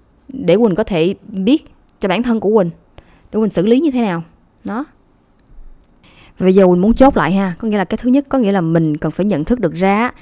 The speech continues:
cái việc mà cái mối quan hệ với người phối ngẫu của mình á, là nó nằm ở trong cái suy nghĩ của mình. Cái chất lượng của mình, cái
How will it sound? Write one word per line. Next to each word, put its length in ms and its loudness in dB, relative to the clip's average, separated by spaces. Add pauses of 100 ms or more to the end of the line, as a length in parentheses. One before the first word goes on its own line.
(260)
cái 120 0
việc 340 0
mà 380 -2 (420)
cái 100 6
mối 240 10
quan 280 4
hệ 340 0
với 80 2
người 100 0
phối 140 0
ngẫu 160 0
của 100 -4
mình 240 0
á, 180 -4
là 140 -4
nó 120 -2
nằm 360 -2
ở 120 -6
trong 240 -4
cái 120 -4
suy 180 -2
nghĩ 200 -4
của 140 -10
mình. 180 -2 (800)
Cái 80 0
chất 300 0
lượng 260 0
của 100 -6
mình, 200 -2 (140)
cái 60 -8